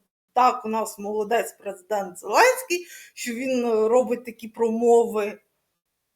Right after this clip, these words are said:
Але з-, ніхто ж не задумується над тим, що у нього по суті і по факту нічого немає. В нього немає сухої, так би мовити, підстилки під ногами. В нього немає фактичного матеріалу і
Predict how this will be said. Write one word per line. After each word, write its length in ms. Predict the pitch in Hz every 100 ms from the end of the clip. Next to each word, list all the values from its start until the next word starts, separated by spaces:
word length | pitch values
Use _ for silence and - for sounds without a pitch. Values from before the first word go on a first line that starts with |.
| _ _ _ _ _ _ _ _ -
Але 560 | 254 277 294 262 254
з-, 180 | 247 - 269
ніхто 440 | 320 - 359 349
ж 120 | 269
не 100 | 285
задумується 580 | 254 247 294 285 262 269
над 220 | 269 262
тим, 240 | 320 320 302
що 240 | 277 262
у 160 | 262 277
нього 420 | 294 285 254 254
по 140 | 277 -
суті 380 | - 294 262 247
і 40 | 247
по 140 | 262
факту 520 | 302 440 494 508 254
нічого 420 | 240 233 302 294
немає. 460 | 294 294 277 202 190
В 60 | 214
нього 240 | 262 277
немає 480 | 285 294 285 247 220
сухої, 840 | - 226 220 233 226 208 202 196 190
так 180 | 196 196
би 80 |
мовити, 540 | 202 202 180 185 180 - _ _ _ _ _ _ _ _ _ _ _ _ _
підстилки 680 | 226 - - 277 262 - -
під 180 | 214 202
ногами. 520 | 196 185 196 185 190
В 20 |
нього 240 | 214 247 269
немає 340 | 285 285 285
фактичного 680 | 262 214 269 - - 240 226
матеріалу 840 | 220 220 233 254 320 359 247 233
і 440 | 233 240 233 233